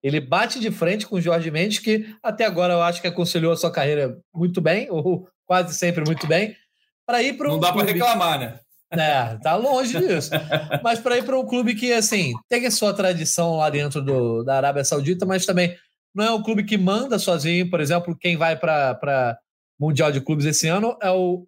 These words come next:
Speaker 1: Al, Al Hilal, que é o que vem conquistando o maior sucesso continental, né, na Ásia atualmente. Então, por que que ele vai pra Al Nassr, além da questão financeira, óbvio, que a gente já falou? Por que ele decide ir para a Arábia Saudita? Ele fala que quer mostrar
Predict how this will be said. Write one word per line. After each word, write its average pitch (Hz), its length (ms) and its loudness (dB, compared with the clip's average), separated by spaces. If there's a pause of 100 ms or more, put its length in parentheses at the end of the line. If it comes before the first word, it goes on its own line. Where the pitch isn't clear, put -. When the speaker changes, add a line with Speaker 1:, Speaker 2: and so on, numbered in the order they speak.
Speaker 1:
Al, 170 340 0
Al 180 200 0
Hilal, 151 580 -2
que 135 720 2
é 147 80 -2
o 135 100 4
que 151 140 -6
vem 165 180 -2
conquistando 175 760 -2 (280)
o 147 60 -4
maior 170 120 0
sucesso 165 500 0
continental, 151 680 0
né, 123 140 0
na 131 240 2
Ásia 139 240 0
atualmente. 139 560 -2 (480)
Então, 277 160 0
por 320 140 -2
que 339 140 -2
que 311 100 -4
ele 277 440 0
vai 196 280 0
pra 208 120 -2
Al 185 80 0
Nassr, 165 380 -2
além 175 360 0
da 220 120 2
questão 185 320 -2
financeira, 165 460 0
óbvio, 160 220 0
que 175 60 -8
a - 20 -4
gente 156 100 -8
já 151 120 2
falou? 147 420 0 (340)
Por 214 140 0
que 277 80 -2
ele 233 320 2
decide 220 560 2
ir 214 100 -2
para 220 260 0
a 208 40 2
Arábia 202 280 0
Saudita? 180 560 0
Ele 156 140 -2
fala 185 260 0
que 185 140 -10
quer 196 220 0
mostrar 175 600 0